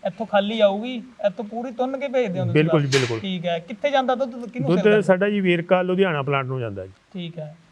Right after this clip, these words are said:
Speaker 1: So ਇਸ ਤੋਂ ਪਹਿਲਾਂ ਵੀ ਕਿਤੇ ਹੋਰ ਦਿੰਦੇ ਸੀ ਜਾਂ ਸ਼ੁਰੂ ਤੋਂ
Speaker 2: ਪਹਿਲਾਂ
Speaker 1: ਵੇਰਕਾ ਦਾ?
Speaker 2: ਨੈਸਲੇ ਨੂੰ ਜਾਂਦਾ ਸੀ, ਉਸ ਤੋਂ ਬਾਅਦ, ਅ, ਵੇਰਕਾ ਨੂੰ। ਬਸ ਸਾਡੇ ਦੋ ਹੀ ਜਗ੍ਹਾ ਤੇ, ਹੋਰ ਤੀਜੇ ਨਹੀਂ ਕਿਤੇ ਜਾਂਦਾ।
Speaker 1: ਠੀਕ ਹੈ। So ਇੱਕ ਆਪਾਂ, ਅ, ਗੱਲ ਕਰਦੇ ਹਾਂ, ਜਦੋਂ ਐਚ ਐਫ ਦੀ ਗੱਲ ਚੱਲਦੀ ਹੈ ਨਾ ਕਿਤੇ ਨਾ ਕਿਤੇ, ਇਹਨਾਂ ਨੂੰ ਬਿਮਾਰੀਆਂ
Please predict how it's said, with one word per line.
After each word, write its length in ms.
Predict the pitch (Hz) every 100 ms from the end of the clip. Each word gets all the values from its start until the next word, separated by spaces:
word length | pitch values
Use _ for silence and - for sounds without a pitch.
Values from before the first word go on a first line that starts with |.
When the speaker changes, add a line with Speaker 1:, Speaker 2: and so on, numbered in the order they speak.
| _
Speaker 1:
So 60 | 202
ਇਸ 60 | 196
ਤੋਂ 120 | 233
ਪਹਿਲਾਂ 320 | 226 269 294
ਵੀ 80 | 302
ਕਿਤੇ 200 | 285 285
ਹੋਰ 220 | 247 269
ਦਿੰਦੇ 240 | 262 269
ਸੀ 120 | 247 285
ਜਾਂ 140 | 285
ਸ਼ੁਰੂ 140 | 269
ਤੋਂ 80 | 269
Speaker 2:
ਪਹਿਲਾਂ 280 | 175 196 214
Speaker 1:
ਵੇਰਕਾ 120 | 208
ਦਾ? 80 | 175
Speaker 2:
ਨੈਸਲੇ 320 | 151 185 214
ਨੂੰ 100 | 220
ਜਾਂਦਾ 300 | 196 185 185
ਸੀ, 200 | 175 180
ਉਸ 140 | 170 -
ਤੋਂ 120 | 160
ਬਾਅਦ, 320 | 160 156 160
ਅ, 160 | 151 139
ਵੇਰਕਾ 400 | 131 127 143 151
ਨੂੰ। 180 | 160
ਬਸ 200 | 156 147
ਸਾਡੇ 300 | 170 160 170
ਦੋ 200 | 156 151
ਹੀ 60 | 175
ਜਗ੍ਹਾ 200 | 175 170
ਤੇ, 120 | 170
ਹੋਰ 160 | 160 156
ਤੀਜੇ 280 | 170 156 156
ਨਹੀਂ 120 | 123
ਕਿਤੇ 180 | 110 104
ਜਾਂਦਾ। 260 | 95 95 104
Speaker 1:
ਠੀਕ 260 | 185 170
ਹੈ। 160 | 165 156 _ - -
So 80 | 285
ਇੱਕ 80 | 311
ਆਪਾਂ, 220 | 285 320 320 311 240 233 220
ਅ, 60 | - 196 196
ਗੱਲ 140 | 233
ਕਰਦੇ 260 | 240 233 262
ਹਾਂ, 60 |
ਜਦੋਂ 260 | 262 269 277 240
ਐਚ 200 | 202 247
ਐਫ 140 | 214
ਦੀ 160 | 220 226
ਗੱਲ 140 | 214
ਚੱਲਦੀ 320 | 202 180 180
ਹੈ 60 | 196
ਨਾ 80 | 285
ਕਿਤੇ 200 | 233 208
ਨਾ 100 | 180
ਕਿਤੇ, 300 | 165 180 175 -
ਇਹਨਾਂ 120 | 311
ਨੂੰ 200 | 349 294
ਬਿਮਾਰੀਆਂ 680 | 214 208 214 240 277 285